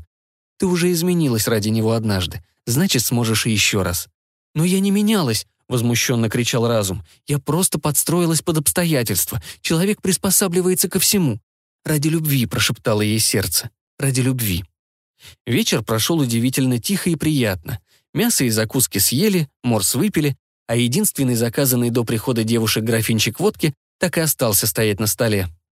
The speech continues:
«Девчонки», — гулко прогудел Чудинов. «Куда вас проводить?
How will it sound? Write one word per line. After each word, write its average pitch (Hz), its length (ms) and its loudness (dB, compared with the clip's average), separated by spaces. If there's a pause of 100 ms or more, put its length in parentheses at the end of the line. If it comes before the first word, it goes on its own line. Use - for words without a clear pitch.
(1040)
«Девчонки», — 95 920 -2 (360)
гулко 110 340 -2
прогудел 110 460 0
Чудинов. 104 540 -2 (720)
«Куда 120 300 0
вас 98 180 0
проводить? 104 560 0